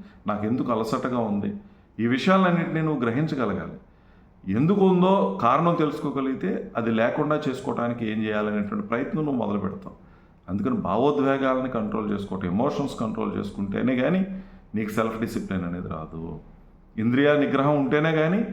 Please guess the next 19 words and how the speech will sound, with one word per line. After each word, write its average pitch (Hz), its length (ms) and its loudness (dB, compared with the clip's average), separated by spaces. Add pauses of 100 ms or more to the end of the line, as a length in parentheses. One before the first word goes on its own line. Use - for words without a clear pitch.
(300)
నీకు 107 140 -4
సెల్ఫ్ 117 340 0
డిసిప్లిన్ 104 440 -2
అనేది 92 260 -2
రాదు. 82 320 -8 (520)
ఈ 104 140 0
అంశాలను 156 480 2
మనం 127 600 0
చాలా 104 120 0
క్లియర్గా 120 560 -2
మనం 101 180 0
అర్థం 90 320 -2
చేసుకొని 95 460 -6 (640)
నీ 117 260 4
గురించి 160 460 4
నువ్వు 135 160 0
తెలుసుకునే 113 480 -2
ప్రయత్నం 95 500 -2
చేసి, - 300 -10